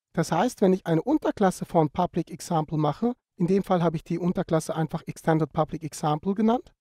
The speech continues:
dann ist es so, dass ich zum einen direkt auf den Konstruktor zugreifen kann,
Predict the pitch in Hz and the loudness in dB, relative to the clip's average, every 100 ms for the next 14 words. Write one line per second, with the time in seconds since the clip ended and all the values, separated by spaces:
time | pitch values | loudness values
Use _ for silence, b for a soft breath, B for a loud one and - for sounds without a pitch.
0 | _ _ 185 294 392 294 - 233 233 - | _ _ 0 2 2 0 0 2 2 0
1 | 190 180 - 175 170 190 214 214 - - | -2 -2 0 -2 2 4 4 2 -2 2
2 | 208 190 170 - 185 160 156 147 240 - | 4 4 0 -2 -2 0 0 0 -2 0
3 | 269 - 247 208 220 208 214 202 196 | 0 0 -2 2 2 2 0 2 2